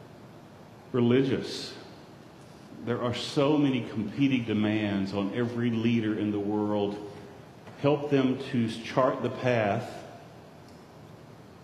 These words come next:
that allows your kingdom to come the most in this world.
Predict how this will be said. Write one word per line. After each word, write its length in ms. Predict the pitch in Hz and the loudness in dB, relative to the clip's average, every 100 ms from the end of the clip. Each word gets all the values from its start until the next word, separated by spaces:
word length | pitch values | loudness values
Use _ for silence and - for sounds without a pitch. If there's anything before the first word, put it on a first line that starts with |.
| - - - - - - | -20 -20 -20 -20 -20 -6
that 120 | 123 | 0
allows 340 | 113 113 110 110 | 4 4 4 2
your 120 | 123 | -2
kingdom 420 | - 135 120 110 | 0 0 2 0
to 80 | - | 0
come 240 | 120 110 | 0 0
the 60 | 104 | 0
most 560 | 104 104 101 - - 101 | 0 0 0 -4 -10 -8
in 180 | 101 | -6
this 220 | 92 87 107 | -6 -8 -12
world. 420 | 92 80 65 | -12 -12 -14